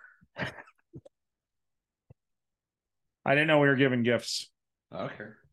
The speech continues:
Speaker 1: It's so ridiculous. Should I
Speaker 2: Pretty
Speaker 1: ch-,
Speaker 2: gay.
Speaker 1: should I change? Should I change into that shirt right live on camera?
Speaker 2: Uh, are they gonna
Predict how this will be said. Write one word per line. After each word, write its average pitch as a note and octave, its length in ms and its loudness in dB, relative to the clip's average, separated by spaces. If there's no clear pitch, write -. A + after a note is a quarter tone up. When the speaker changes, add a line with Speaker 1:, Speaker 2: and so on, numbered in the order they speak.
Speaker 1:
It's - 520 -4
so - 240 2
ridiculous. A#2 800 2
Should - 140 -2
I - 0 -
Speaker 2:
Pretty A2+ 160 -2
Speaker 1:
ch-, - 20 -10
Speaker 2:
gay. B2 460 -2
Speaker 1:
should - 160 -2
I A#2+ 40 0
change? C3 360 -4
Should - 160 -6
I B2 60 2
change A#2+ 320 -4
into A#2+ 160 -2
that C3+ 180 2
shirt D#3 300 -2
right B2 200 -2
live C3+ 300 0
on C3 240 -4
camera? C#3 360 2
Speaker 2:
Uh, - 100 2
are E2 240 2
they D#2+ 100 2
gonna D#2 220 2